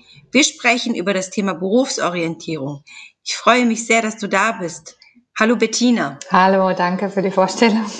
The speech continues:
Speaker 1: Ich freue mich sehr, dass du da bist. Erzähl uns doch, ähm, einfach mal, ähm, wer bist du, wie bist du, was ist dein beruflicher Hintergrund und, ähm, wie bist du zu dieser,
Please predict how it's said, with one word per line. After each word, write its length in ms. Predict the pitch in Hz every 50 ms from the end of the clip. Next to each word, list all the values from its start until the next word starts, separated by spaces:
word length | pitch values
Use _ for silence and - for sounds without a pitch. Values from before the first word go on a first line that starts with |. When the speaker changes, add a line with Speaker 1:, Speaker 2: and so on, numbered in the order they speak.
| - - - - - _ _ _
Speaker 1:
Ich 80 | _ -
freue 180 | - 208 220 226
mich 160 | 240 226 240
sehr, 140 | - 226 220
dass 180 | 226 220 226
du 80 | - 190
da 180 | 196 190 208
bist. 180 | 202 233 226 -
Erzähl 360 | 208 202 - - 240 240 240
uns 180 | 247 247 240 -
doch, 220 | 226 214 214 -
ähm, 600 | - - 185 202 202 196 190 - - - - - _ _ _
einfach 400 | - 180 196 196 - 220 208 -
mal, 320 | 214 196 196 196 208 202 208 - - - - - - - - -
ähm, 320 | - 180 202 196 190 - - - 131 160 156 165 151 131 156 170
wer 180 | 160 196 196
bist 340 | 196 208 196 - - - -
du, 320 | 220 226 254 277 254 208
wie 120 | 208 220 -
bist 280 | - 202 202 - -
du, 100 | - 185
was 180 | 190 196 202 208
ist 120 | 208 -
dein 120 | 220 208 196
beruflicher 480 | 190 185 202 202 - 196 196 - 196
Hintergrund 920 | 190 190 196 202 202 - 226 220 226 - - 196 214 220 220 220 226 - -
und, 320 | 175 185 185 180 180 185 - -
ähm, 340 | 175 180 180 175 180 180 180 - - - - - - - _
wie 160 | - 202 233 226
bist 300 | 240 240 240 240 240 -
du 220 | 226 226 226 220
zu 200 | 220 - - 196
dieser, 680 | 170 190 196 190 190 190 190 180 180 180 - - -